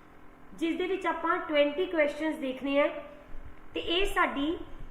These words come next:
ਛੇ ਸੌ ਪੰਜਾਹ ਪ੍ਰਸ਼ਨਾਂ ਦੀ ਇੱਕ ਲੜੀ ਸ਼ੁਰੂ ਹੋਈ ਵੀ ਆ। ਇੱਕ ਨਾ ਪ੍ਰਿਯੰਕਾ ਜੀ ਹੈਗੇ ਨੇ, ਪਤਾ ਨਹੀਂ ਇਸ ਟਾਈਮ ਲਾਈਵ ਹੋਣਗੇ ਜਾਂ ਨਹੀਂ ਹੋਣਗੇ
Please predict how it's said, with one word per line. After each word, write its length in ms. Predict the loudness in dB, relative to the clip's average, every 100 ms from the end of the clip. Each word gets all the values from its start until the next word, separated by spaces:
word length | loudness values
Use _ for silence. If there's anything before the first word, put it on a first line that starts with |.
| -12 -10 -6
ਛੇ 240 | 0 0
ਸੌ 220 | 0 0 0
ਪੰਜਾਹ 480 | 0 2 6 6
ਪ੍ਰਸ਼ਨਾਂ 500 | 6 0 -2 2 4
ਦੀ 140 | 4 2
ਇੱਕ 280 | -2 -2 0
ਲੜੀ 320 | 0 2 0
ਸ਼ੁਰੂ 280 | 0 0 2
ਹੋਈ 200 | 0 0
ਵੀ 180 | -2
ਆ। 120 | 0 -2 -6 -14 -18 -18 -16 -16 -16 -16 -18 -10 -4
ਇੱਕ 180 | -4 0
ਨਾ 180 | 0 0 2
ਪ੍ਰਿਯੰਕਾ 440 | 2 2 2 0
ਜੀ 200 | 2 0
ਹੈਗੇ 240 | 0 -2
ਨੇ, 140 | -4 -2
ਪਤਾ 320 | 0 2 2
ਨਹੀਂ 160 | 2 0
ਇਸ 100 | 2
ਟਾਈਮ 240 | 4 4
ਲਾਈਵ 420 | 4 2 0 0
ਹੋਣਗੇ 300 | 0 0 0
ਜਾਂ 140 | 0 2
ਨਹੀਂ 220 | 0 0
ਹੋਣਗੇ 420 | -2 -2 -2 -6